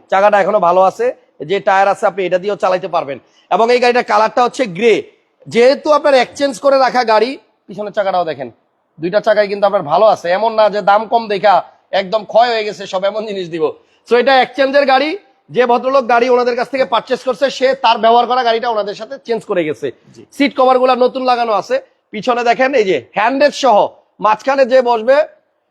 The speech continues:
Speaker 1: সেও কিন্তু আপনার আরামসে বসতে পারবে। So এই গাড়িটার দাম হবে আজকে মাত্র সাড়ে আট লক্ষ টাকা, Honda সিআরভি, জাপানি গাড়ি, এবং এটা একটা জিপ গাড়ি।
Speaker 2: জিপ
Speaker 1: আমি
Speaker 2: গাড়ি।
Speaker 1: চারপাশ থেকে গাড়িটা একটু দেখাই দেই, বাম্পার ইনস্টল করা আছে,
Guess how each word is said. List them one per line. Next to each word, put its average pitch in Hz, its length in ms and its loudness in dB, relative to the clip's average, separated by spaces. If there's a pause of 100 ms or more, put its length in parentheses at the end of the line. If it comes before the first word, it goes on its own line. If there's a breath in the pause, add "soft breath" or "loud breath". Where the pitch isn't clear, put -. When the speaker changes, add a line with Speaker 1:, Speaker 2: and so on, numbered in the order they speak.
Speaker 1:
সেও 269 360 2
কিন্তু 247 260 -4
আপনার 254 480 2
আরামসে 277 360 0
বসতে 214 240 0
পারবে। 151 260 0 (340)
So 214 100 -4
এই 277 200 4
গাড়িটার 269 400 2
দাম 262 200 2
হবে 269 140 4
আজকে 269 240 0
মাত্র 254 360 0
সাড়ে 262 340 2
আট 262 380 0
লক্ষ 254 240 -4
টাকা, 240 420 -2 (320)
Honda 240 280 2
সিআরভি, 277 520 0
জাপানি 233 480 0
গাড়ি, 277 300 0 (320)
এবং 254 380 2
এটা 233 220 0
একটা 262 160 -2
জিপ 254 300 -4
গাড়ি। 185 220 0 (240)
Speaker 2:
জিপ 160 200 -20
Speaker 1:
আমি 208 80 0
Speaker 2:
গাড়ি। 262 120 -2
Speaker 1:
চারপাশ 302 300 0
থেকে 269 180 0
গাড়িটা 247 220 4
একটু 247 160 0
দেখাই 220 260 2
দেই, 208 260 0 (160)
বাম্পার 262 440 0
ইনস্টল 269 360 0
করা 226 280 2
আছে, 180 280 -4